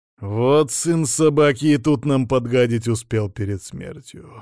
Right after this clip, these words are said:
Займись тогда пацаном и сделай это побыстрее. Зачем мне имение без работающего алтаря?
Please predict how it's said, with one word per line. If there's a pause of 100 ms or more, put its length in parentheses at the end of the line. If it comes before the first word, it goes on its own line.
(100)
Займись
тогда
пацаном
и
сделай
это
побыстрее.
Зачем
мне
имение
без
работающего
алтаря?